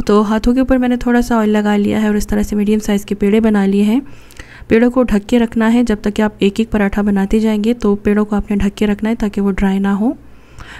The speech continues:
तो यहाँ पर देखिए मैंने पेड़े को अच्छी तरह से फैला लिया है, इसके ऊपर मैंने घी लगा लिया है। और इसको हम इस तरह से fold करेंगे। और ये देखें, ये एक पेड़ा हमारा तैयार है।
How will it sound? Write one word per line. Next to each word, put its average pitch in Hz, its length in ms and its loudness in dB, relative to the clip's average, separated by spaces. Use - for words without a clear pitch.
तो 214 80 0
यहाँ 226 160 4
पर 254 120 2
देखिए 240 300 0
मैंने 220 220 2
पेड़े 214 260 0
को 214 120 -4
अच्छी 214 160 -2
तरह 214 180 0
से 208 100 -6
फैला 196 340 0
लिया 202 220 2
है, 214 140 2
इसके 233 260 -4
ऊपर 202 160 0
मैंने 190 220 0
घी 202 200 -2
लगा 220 280 2
लिया 208 220 2
है। 214 300 -2
और 208 120 2
इसको 208 220 0
हम 240 200 2
इस - 120 -4
तरह 214 160 0
से 208 140 -2
fold 233 340 0
करेंगे। 226 420 0
और 208 100 0
ये 220 140 4
देखें, 220 280 2
ये 220 80 2
एक 214 140 -4
पेड़ा 208 200 2
हमारा 202 300 0
तैयार 202 300 2
है। 226 180 0